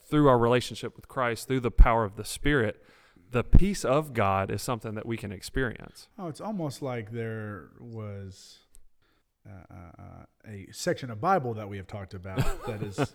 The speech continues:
Speaker 2: part of a spiritual maturity
Speaker 1: <laughs>
Speaker 2: that you get these things.
Speaker 1: Right.
Speaker 2: Fruits of the Spirit.
Speaker 1: Yes.
Speaker 2: Peace.
Speaker 1: Yeah.
Speaker 2: Right? That's in the middle of it, right? Like, we keep running back to that, but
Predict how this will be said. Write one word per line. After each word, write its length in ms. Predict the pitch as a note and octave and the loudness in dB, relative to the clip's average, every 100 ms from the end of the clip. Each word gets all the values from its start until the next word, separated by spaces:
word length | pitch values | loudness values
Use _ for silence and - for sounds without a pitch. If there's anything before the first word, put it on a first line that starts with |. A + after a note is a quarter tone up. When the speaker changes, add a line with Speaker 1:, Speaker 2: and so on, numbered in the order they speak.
| - | -4
Speaker 2:
part 200 | - G#3 | 0 2
of 120 | D#3+ B2+ | 2 -2
a 60 | |
spiritual 480 | - - D#3+ D3+ C#3+ | -6 -4 -4 -4 -6
maturity 800 | A#2 G#2+ - F#3 C#3+ A2 G2+ G2 - D3 - | -10 -10 -6 -4 -4 -6 -4 4 4 2 -4
Speaker 1:
<laughs> 260 | A#2 - | -12 -10
Speaker 2:
that 140 | B2+ B2+ | -8 -6
you 120 | C3+ | -6
get 320 | B2+ G3 F#3+ | 2 2 2
these 240 | C#3+ B2+ - | -4 -6 -4
things. 580 | F#3+ E3+ C3 A2+ A2+ | -4 -2 -4 -6 -6
Speaker 1:
Right. 480 | A2 A#2 G#2 - - - - _ _ _ _ _ _ _ | 0 2 0 -4 -12 -20 -20 _ _ _ _ _ _ _
Speaker 2:
Fruits 260 | F#3+ D3+ | 0 2
of 80 | C3+ | -2
the 60 | G#2+ | -12
Spirit. 640 | - C4+ A3+ C#3+ C3 - | -6 4 4 4 0 -6
Speaker 1:
Yes. 540 | A#2 G#2 F#2 - - - _ _ _ _ _ _ | -2 -2 -4 -14 -20 -20 _ _ _ _ _ _
Speaker 2:
Peace. 440 | - C3+ G#2 - - _ | -2 -2 -2 -8 -18 _
Speaker 1:
Yeah. 240 | A2+ B2+ G#2 - | -2 -2 -4 -10
Speaker 2:
Right? 340 | A#2 A#2 D3 A#2 | -14 -10 -10 -12
That's 180 | B2 E3+ | -16 -10
in 60 | |
the 60 | D#3+ | -8
middle 260 | D#3 F3 | -4 -4
of 80 | A#2+ | -4
it, 40 | G#2 | -6
right? 240 | A#2 C#3 | -6 -6
Like, 280 | A#2+ A#2 A2 | -8 -12 -10
we 160 | B2+ C3 A#2+ | -12 -12 -16
keep 340 | - - F#3+ D#3 | -16 -8 -6 -4
running 240 | D#3 C#3+ | -6 -4
back 280 | C3 C#3 C3+ | -4 -4 -4
to 80 | B2 | -8
that, 380 | G#2+ G#2 A2+ C3 | -8 -10 -12 -8
but 320 | C3+ A#2+ - | -6 -8 -12